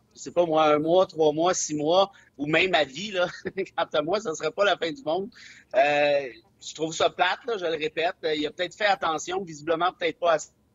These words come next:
non plus. Euh, des sans-génies, c'est pas ça qui manque, on le voit bien, là, depuis, depuis quelques mois. Euh, mais, mais une fois qu'on a dit ça, je pense que le gouvernement Legault a pris la bonne décision. C'est, c'est tardif. Moi, je pense que ça aurait dû être pris pas mal avant parce que là,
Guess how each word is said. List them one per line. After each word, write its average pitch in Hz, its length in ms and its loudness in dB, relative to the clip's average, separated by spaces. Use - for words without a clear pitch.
non 165 180 -4
plus. 190 280 -12
Euh, 135 180 4
des 143 140 -4
sans-génies, 165 680 -2
c'est 151 160 -8
pas 151 120 -4
ça 180 140 -6
qui 156 140 -14
manque, 175 320 0
on 135 240 -2
le 135 80 -10
voit 143 160 0
bien, 156 200 -4
là, 151 120 -2
depuis, 139 380 -12
depuis 139 200 -4
quelques 143 280 -4
mois. 151 360 0
Euh, 135 280 4
mais, 143 200 0
mais 147 100 0
une 147 100 -4
fois 220 180 0
qu'on 160 200 0
a 151 100 2
dit 147 60 -14
ça, 190 400 2
je - 100 -14
pense 196 200 4
que 180 80 -4
le 156 60 -4
gouvernement 156 360 2
Legault 151 380 0
a 185 100 2
pris 180 160 -6
la 160 140 4
bonne 151 180 -4
décision. 143 540 -4
C'est, - 180 -14
c'est - 280 -14
tardif. 185 480 -4
Moi, 151 120 -8
je - 60 -16
pense 151 140 -8
que - 20 -12
ça 147 100 -4
aurait 131 120 -8
dû 127 100 -6
être 143 180 -2
pris 160 180 -8
pas 147 160 -4
mal 147 180 4
avant 143 220 2
parce - 180 -6
que 147 80 -4
là, 180 200 2